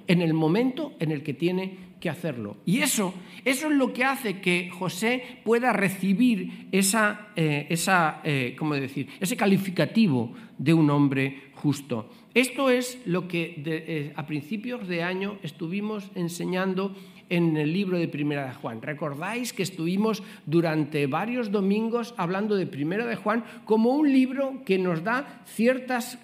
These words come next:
eh, pautas sobre lo que es un cristiano verdadero, ¿vale? Y seguramente que una de las razones más claras que señalan a un hombre, a una mujer,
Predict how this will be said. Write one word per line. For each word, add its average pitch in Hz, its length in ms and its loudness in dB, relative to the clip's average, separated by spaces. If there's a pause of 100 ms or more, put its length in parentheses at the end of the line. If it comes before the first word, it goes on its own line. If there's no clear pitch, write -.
eh, 147 360 2
pautas 226 480 2
sobre 170 300 0
lo 151 160 2
que 202 100 -2
es 220 120 -4
un 226 140 2
cristiano 170 600 0
verdadero, 117 640 -4 (300)
¿vale? 202 480 -4 (580)
Y 233 580 2
seguramente 285 760 2
que 214 80 -4
una 277 160 4
de 262 100 2
las 202 300 0 (280)
razones 226 600 0
más 233 260 -2 (100)
claras 220 460 -6
que 165 200 -4
señalan 220 600 0
a 196 100 -2
un 226 220 2
hombre, 208 280 0
a 160 80 -2
una 214 220 2
mujer, 196 440 0